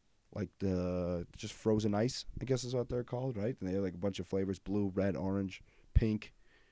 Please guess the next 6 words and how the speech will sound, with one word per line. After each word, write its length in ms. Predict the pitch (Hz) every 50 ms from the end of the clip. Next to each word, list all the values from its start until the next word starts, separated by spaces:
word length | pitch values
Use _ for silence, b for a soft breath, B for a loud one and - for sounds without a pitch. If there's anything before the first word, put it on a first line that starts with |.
| b b b b b b b b b _ - - - _ _ - - _ _ -
uh, 360 | 92 92 87 87 87 90 87 95
magenta. 500 | 131 156 156 - - 247 359 370 370 370 381 - - 392 427 427 415 403 - - - - - -
They 80 | - 120
didn't 160 | - 76 76
have 140 | 69 67 -
magenta. 440 | - - - 53 55 - - 80